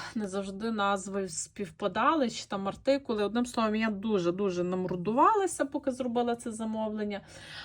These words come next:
але зробила і дуже тішуся, що воно вже є у мережці, е, і потрапить до рук своїх, е, вишивальниць. Звертайтеся! Зафіксуємо, запишемо і привеземо.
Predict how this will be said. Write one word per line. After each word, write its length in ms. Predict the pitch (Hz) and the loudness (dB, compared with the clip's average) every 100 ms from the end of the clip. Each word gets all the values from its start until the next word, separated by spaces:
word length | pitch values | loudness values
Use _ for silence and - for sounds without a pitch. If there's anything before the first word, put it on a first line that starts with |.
| - | -6
але 220 | - 190 | -2 0
зробила 560 | 190 202 202 240 320 302 | -2 -4 0 2 4 4
і 140 | 170 | 2
дуже 460 | 180 180 254 302 277 | -4 -2 -2 2 0
тішуся, 460 | - 240 - 240 196 | 0 -6 -4 -8 -8
що 240 | - 185 | -6 -6
воно 260 | 185 196 247 | -4 -2 -2
вже 180 | 196 | -2
є 180 | 180 214 | -2 -2
у 160 | 240 190 | -4 -4
мережці, 600 | 175 160 175 190 - 392 440 - - - - - - | -2 -2 -2 -4 -6 -8 -10 -14 -16 -14 -14 -14 -4
е, 240 | 175 175 175 | 2 2 2
і 320 | - 202 262 311 | -2 -4 -2 0
потрапить 480 | 254 190 233 240 | 2 4 4 0
до 100 | 165 | 2
рук 200 | 180 247 | 0 -2
своїх, 600 | - - 180 208 240 - | -6 -4 -2 -2 -4 -2
е, 120 | 247 202 | 0 0
вишивальниць. 880 | 208 - 240 185 - - 175 - 226 202 180 | -2 0 0 0 -4 -6 -10 -8 -4 -2 -2
Звертайтеся! 920 | 202 247 269 165 170 170 254 - 302 415 _ _ _ _ _ _ _ - - | 4 4 6 4 4 2 -4 0 -2 -2 _ _ _ _ _ _ _ -16 -6
Зафіксуємо, 800 | 202 202 208 160 - 294 359 320 | -2 0 -2 -4 0 4 6 4
запишемо 640 | 190 196 160 254 339 349 311 - - | 2 0 6 6 6 4 2 0 0
і 120 | 262 | 0
привеземо. 720 | 277 233 202 196 160 - | 2 -2 0 0 0 0